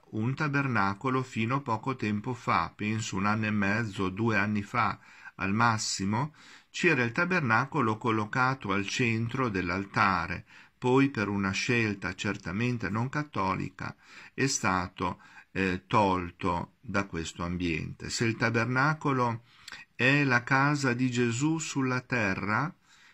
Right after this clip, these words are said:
collocato nella casa stessa del Signore e sopra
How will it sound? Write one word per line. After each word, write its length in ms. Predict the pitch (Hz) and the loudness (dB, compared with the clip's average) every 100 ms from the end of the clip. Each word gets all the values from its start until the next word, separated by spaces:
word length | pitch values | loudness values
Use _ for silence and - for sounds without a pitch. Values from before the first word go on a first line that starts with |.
| _ | _
collocato 800 | - 110 107 107 127 131 135 127 | 0 2 2 2 4 4 2 0
nella 460 | 110 127 170 156 139 | 2 2 2 0 0
casa 360 | 135 135 139 | 0 2 0
stessa 800 | 113 - 190 202 - - 90 87 - | -4 -2 -2 -2 -2 -2 -2 -4 -6
del 240 | 101 92 | -2 -2
Signore 760 | 92 104 98 95 92 87 90 - - - - | -2 -2 0 0 -2 -2 -4 -6 -18 -20 -20
e 220 | _ 98 95 | _ 2 2
sopra 760 | - 151 202 208 110 87 85 | 0 0 0 -2 -4 -2 -4